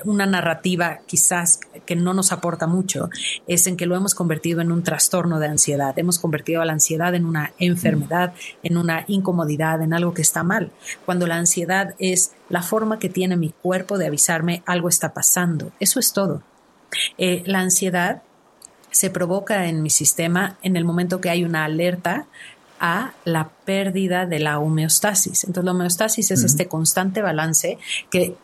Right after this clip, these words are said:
Speaker 1: cada microsegundo mi organismo está haciendo a nivel mental, emocional y físico para sobrevivir. Y ocurre más allá de, de lo consciente.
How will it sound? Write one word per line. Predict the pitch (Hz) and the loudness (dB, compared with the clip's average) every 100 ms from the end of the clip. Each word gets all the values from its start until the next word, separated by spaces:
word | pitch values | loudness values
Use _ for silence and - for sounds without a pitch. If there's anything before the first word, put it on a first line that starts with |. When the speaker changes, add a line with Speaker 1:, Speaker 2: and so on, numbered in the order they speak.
| - | -10
Speaker 1:
cada | - 226 240 | -2 0 0
microsegundo | 190 165 160 165 180 185 | -2 0 0 0 0 0
mi | 180 | 0
organismo | 160 165 175 180 185 | 0 0 2 2 2
está | 175 185 170 | 2 0 0
haciendo | 165 165 160 170 220 - _ | 2 2 2 0 -2 -8 _
a | 156 | 0
nivel | 156 156 151 - | 2 2 -2 -2
mental, | 175 156 156 165 | 0 0 0 0
emocional | 160 139 151 147 151 139 - | 2 0 2 2 2 0 -4
y | |
físico | - 226 226 190 - 226 - - - | -4 0 0 0 -2 -2 -4 -20 -6
para | 185 175 | -2 0
sobrevivir. | - 151 151 143 135 131 - - - - - - 175 | 0 2 0 0 0 0 -4 -10 -18 -18 -6 -4 -2
Y | 202 185 | 0 2
ocurre | 190 190 | 2 0
más | 190 170 | 2 2
allá | 175 160 | 2 0
de, | 156 151 151 | 2 0 -2
de | 160 160 170 165 - | -4 -2 0 0 -2
lo | 180 170 | -2 0
consciente. | 160 151 185 170 160 - | 2 2 2 2 0 -6